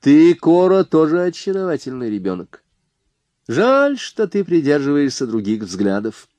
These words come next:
У меня бы ты отлично устроилась. Собственная квартира, сто фунтов в неделю и одна собака, если ты хочешь иметь только одну".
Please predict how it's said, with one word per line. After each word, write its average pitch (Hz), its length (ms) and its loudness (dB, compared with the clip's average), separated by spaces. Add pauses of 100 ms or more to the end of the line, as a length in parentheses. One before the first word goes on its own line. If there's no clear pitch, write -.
(840)
У 92 140 -10
меня 107 460 -6
бы 90 140 -10
ты 87 240 -8
отлично 87 840 -10
устроилась. - 880 -12 (300)
Собственная 151 760 -4
квартира, 90 560 -12 (240)
сто - 420 -2
фунтов 202 720 -2
в 117 200 -8
неделю 165 500 0
и 123 140 4
одна 131 600 0
собака, 104 800 -8 (520)
если 117 380 2
ты 123 160 -2
хочешь - 380 -6
иметь 117 360 -2
только 110 560 -2
одну". 107 540 -6